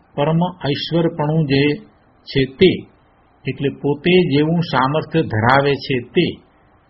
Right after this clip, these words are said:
જ્ઞાનનું સામર્થ્ય. કેવું જ્ઞાનનું સામર્થ્ય છે, કેવું દર્શનનું સામર્થ્ય છે, કેવું આનંદનું સામર્થ્ય છે, એમ અનેક પ્રકારે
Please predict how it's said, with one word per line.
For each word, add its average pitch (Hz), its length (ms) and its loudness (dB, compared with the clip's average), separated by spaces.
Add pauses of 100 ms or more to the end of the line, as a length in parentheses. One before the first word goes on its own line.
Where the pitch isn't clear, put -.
(380)
જ્ઞાનનું 143 560 0
સામર્થ્ય. 120 560 -4
કેવું 269 400 0
જ્ઞાનનું 131 440 0
સામર્થ્ય 107 480 -6
છે, 113 160 -12
કેવું 202 380 2
દર્શનનું 143 500 0
સામર્થ્ય 120 480 -4
છે, 107 180 -14 (2250)
કેવું 175 360 4
આનંદનું 156 520 2
સામર્થ્ય 113 420 -6
છે, - 180 -20 (1400)
એમ 190 200 2
અનેક 233 480 2
પ્રકારે 170 420 2